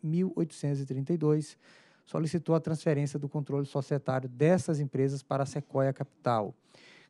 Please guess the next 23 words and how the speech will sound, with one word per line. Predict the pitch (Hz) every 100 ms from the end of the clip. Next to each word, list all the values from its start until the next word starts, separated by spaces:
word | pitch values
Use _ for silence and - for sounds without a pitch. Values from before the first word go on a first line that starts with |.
| _
como | 185 190
alternativa | 180 175 160 143 - 156 156
à | 156
extinção | 143 - 151 - 147
da | 147
outorga | 147 - 131 139
recomendada | 135 135 147 151 143 127 139 139 143
pela | 143 - 127 131 131
S | 127 120 - - -
F | - - -
G, | 120 107 131 - _ _ _ _ _ _ _
com | - 143
condição | 156 151 143 - 143
de | 143
que, | - - 113 -
em | 175
noventa | 185 135 143 160
dias, | 160 139 143 139 -
as | 139 147
empresas | 143 127 127 131 - _
promovessem | 185 196 196 139 147 135 - - -
a | 139
quitação | - - 220 - 165 - 143 143